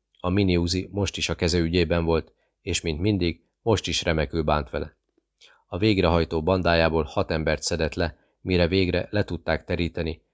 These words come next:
többek közt az állat kezébe is sikerült golyót eresztenie. De végül mindig a túlerő győz.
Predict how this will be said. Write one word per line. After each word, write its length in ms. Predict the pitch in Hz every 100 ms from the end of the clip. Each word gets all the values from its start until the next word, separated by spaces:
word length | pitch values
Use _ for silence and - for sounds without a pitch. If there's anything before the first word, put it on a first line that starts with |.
| _ _
többek 340 | 95 85 82
közt 260 | - 92 -
az 180 | 90 -
állat 340 | 101 90 80
kezébe 400 | - 82 85 82
is 160 | 78 -
sikerült 440 | 95 90 80 78
golyót 360 | - 82 73 80
eresztenie. 680 | 78 73 - 78 78 85 _ _ _ _ _ _
De 100 | 87
végül 340 | 85 101 95 92
mindig 320 | 101 85 82
a 100 | 80
túlerő 440 | 87 80 76 78
győz. 380 | 76 80 78 -